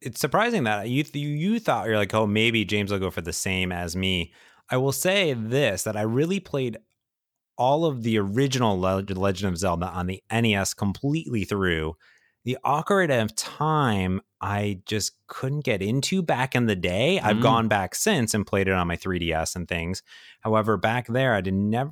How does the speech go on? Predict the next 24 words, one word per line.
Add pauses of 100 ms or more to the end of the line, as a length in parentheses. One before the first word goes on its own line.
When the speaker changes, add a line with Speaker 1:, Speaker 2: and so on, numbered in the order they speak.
Speaker 1:
I
never
really
got
into
Ocarina
of
Time
of
Majora's
Mask.
It
was
maybe
just
the
era
that
I
was
playing
games
in.
Speaker 2:
Mm-hmm.